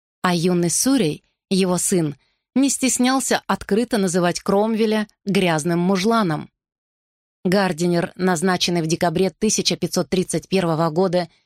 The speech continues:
епископом Винчестера, был союзником Норфолка, но Анна начинала подозревать их обоих. Норфолк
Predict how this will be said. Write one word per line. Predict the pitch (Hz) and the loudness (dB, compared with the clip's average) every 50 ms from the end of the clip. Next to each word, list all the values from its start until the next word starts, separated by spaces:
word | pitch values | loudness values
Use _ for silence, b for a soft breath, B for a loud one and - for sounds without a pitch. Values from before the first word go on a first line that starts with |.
| b _ | b _
епископом | - 202 214 214 - 220 202 - - - 175 - 185 170 170 | 0 0 0 0 0 0 -2 -2 -2 -4 -2 -2 0 0 0
Винчестера, | 165 170 185 185 180 - - 254 - - - 175 156 156 - - _ _ _ _ _ _ _ _ - | 2 2 2 2 2 0 0 -2 -4 -4 -4 -2 -2 -2 -4 -6 _ _ _ _ _ _ _ _ 0
был | 214 269 277 247 | 2 2 2 2
союзником | - - 254 233 226 233 262 247 220 190 160 - 165 165 170 | 0 0 0 2 2 0 0 0 0 0 2 0 0 2 2
Норфолка, | 175 175 156 147 - - 156 147 - - 160 - - _ _ _ _ _ _ _ _ _ | 2 0 0 -2 -2 -2 -4 -2 -2 -4 -6 -6 -8 _ _ _ _ _ _ _ _ _
но | 196 190 180 180 - _ | 0 0 2 0 -2 _
Анна | - 208 233 254 262 262 254 254 247 247 b b b b _ - | -2 0 0 2 2 2 2 0 0 -2 b b b b _ -2
начинала | 226 226 214 - - 202 190 196 214 240 262 | 0 0 2 2 2 2 2 2 2 0 0
подозревать | 247 - 202 175 180 151 180 165 165 165 175 175 - | 0 0 0 0 0 0 0 0 2 2 0 0 -2
их | 185 - - | -2 -2 -2
обоих. | 170 156 160 160 160 151 147 151 - - - - _ _ _ _ _ _ _ _ _ _ _ _ _ | -2 0 0 0 0 0 0 -4 -6 -10 -18 -20 _ _ _ _ _ _ _ _ _ _ _ _ _
Норфолк | - 202 208 214 208 190 175 - 202 185 170 - - - | 0 2 2 2 2 0 0 -2 -2 -2 -2 -4 -8 -8